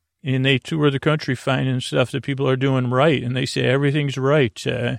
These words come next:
it's all about esteem building, positivity, catching people doing things right. Is, is that simple? They'd, like, show up at kids' school, they'd be like,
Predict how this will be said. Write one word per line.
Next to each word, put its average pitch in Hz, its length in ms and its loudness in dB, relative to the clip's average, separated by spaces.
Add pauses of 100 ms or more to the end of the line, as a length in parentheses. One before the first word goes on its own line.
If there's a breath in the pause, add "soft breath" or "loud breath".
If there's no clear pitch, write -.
(880)
it's 139 220 -6
all 165 140 0
about 139 320 4
esteem 139 540 -2
building, 123 520 0
positivity, 120 1400 -2
catching 151 380 -2
people 143 280 0
doing 131 300 2
things 123 320 0
right. 127 320 0
Is, 127 240 -4
is 127 280 -4
that 123 200 0
simple? 123 720 -4 (640)
They'd, 135 240 0
like, 127 180 4
show 143 200 0
up 127 80 0
at 127 120 0
kids' 131 220 -2
school, - 160 -10
they'd 120 100 0
be 117 120 -2
like, 120 280 -4